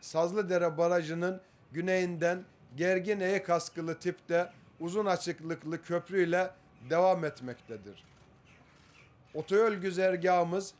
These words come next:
şehir hastanesi kavşağı vasıtasıyla Olimpi-, Olimpiyat Stadı ve Çam Sakura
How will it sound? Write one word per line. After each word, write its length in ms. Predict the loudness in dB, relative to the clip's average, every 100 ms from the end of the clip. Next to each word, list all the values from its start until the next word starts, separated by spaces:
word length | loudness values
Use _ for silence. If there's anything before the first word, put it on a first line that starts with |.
| -18
şehir 300 | -4 -2 2
hastanesi 680 | 2 2 0 0 0 -2 -2
kavşağı 540 | 0 0 0 2 4
vasıtasıyla 1000 | 2 0 -2 -2 -2 -2 -4 2 2 2 -6 -16 -4
Olimpi-, 520 | -2 -2 0 0 -2 -2
Olimpiyat 640 | -2 -2 -2 0 0 0 -16 -20
Stadı 640 | -16 -2 0 0 -2 -4 -10 _ -2
ve 240 | 0 0
Çam 300 | 0 0 0
Sakura 720 | 0 -2 0 0 4 4 2